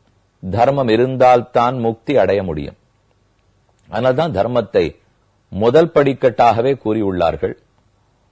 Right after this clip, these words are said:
பொருள் சேர்ப்பதற்கும், அதைத் துறந்து பக்தியில் வளருவதற்கும், பக்தியாலே முக்தியை அடைவதற்கும், அனைத்துக்கும் ஆதாரமாய் முதல் படிக்கட்டாக தர்மம் உள்ளது.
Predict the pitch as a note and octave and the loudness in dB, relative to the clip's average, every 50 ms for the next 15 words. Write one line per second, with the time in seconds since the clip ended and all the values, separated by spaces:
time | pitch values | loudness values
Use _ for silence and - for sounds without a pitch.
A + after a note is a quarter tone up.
0 | _ _ _ - B2 B2+ C3+ C3+ A#2+ - A2+ A#2 A#2 A#2 - B2+ B2 C3 C3 B2 | _ _ _ 0 2 2 2 2 2 2 2 2 2 2 0 0 2 2 2 0
1 | - - D3 D#3 E3 E3+ _ _ _ _ _ _ _ _ _ _ _ _ _ _ | -2 -6 -6 -6 -8 -16 _ _ _ _ _ _ _ _ _ _ _ _ _ _
2 | _ - A2 A#2 B2 B2+ B2+ - - C3 C3 C3 B2+ B2 A#2 A2+ A2 G2+ D#2+ F#2 | _ 0 2 4 4 2 2 2 2 2 2 2 2 0 -2 0 0 0 0 0
3 | G#2+ A2+ - - C3+ A#2+ A#2+ A2+ A2 G2 F#2+ F#2 G#2+ A#2 B2 B2 B2+ B2 C3+ B2+ | 0 0 0 -4 -4 -2 -2 -2 0 0 0 2 2 2 2 4 4 4 2 0
4 | B2+ - C#3+ D3 D3+ D#3 E3 _ _ _ _ _ _ _ _ _ _ _ _ _ | 0 -2 -4 -4 -6 -6 -16 _ _ _ _ _ _ _ _ _ _ _ _ _
5 | _ - G2 G2+ A#2 B2+ B2+ - - F#3 F3+ F3+ E3 D#3+ D#3 D#3+ D3+ C#3 B2+ B2+ | _ -8 -2 0 2 2 0 0 -4 -2 0 2 4 4 4 4 2 2 -2 -6
6 | - _ - D3 C#3+ B2+ G#2 G2+ G#2+ B2 C#3+ D3 C3 B2 A2 A#2+ A2 G2+ - - | -6 _ -2 0 2 4 4 4 4 4 2 4 2 2 2 2 -2 -2 -2 -4
7 | A2 F#2+ D#2+ C#2+ - _ _ _ _ _ _ _ _ _ _ _ _ _ _ - | -4 -4 -6 -10 -14 _ _ _ _ _ _ _ _ _ _ _ _ _ _ -4
8 | F2 G#2+ B2 C#3+ D#3 D3+ C#3 _ - E3 D3 - - F#3 F3+ C#3 G2 G#2 B2 B2+ | -2 0 0 2 0 -2 -2 _ -2 -2 -2 -2 -4 -4 -2 -2 0 -2 -2 0
9 | C3 C#3+ C#3 C#3 C3+ B2+ A#2 A#2+ A2+ A#2 C3 - _ _ _ _ _ _ _ _ | 2 4 6 6 6 4 4 2 -2 -2 -4 -6 _ _ _ _ _ _ _ _
10 | _ _ - G#2 A2+ B2+ C3 D#3+ F#3 F#3+ - - D3+ C#3+ C#3+ C#3+ A#2+ - - C3 | _ _ -6 -2 0 2 2 2 2 0 0 0 0 0 0 0 -2 0 0 0
11 | A#2+ - - A#2+ A2+ G#2 A2+ B2+ B2 E2+ F#2 G#2 A2+ B2 B2+ A#2+ G2 F2 F2 F2 | 0 2 2 4 4 4 2 0 -2 0 0 0 0 0 -2 -2 -4 -2 -2 -2
12 | D#2 - - | -4 -4 -8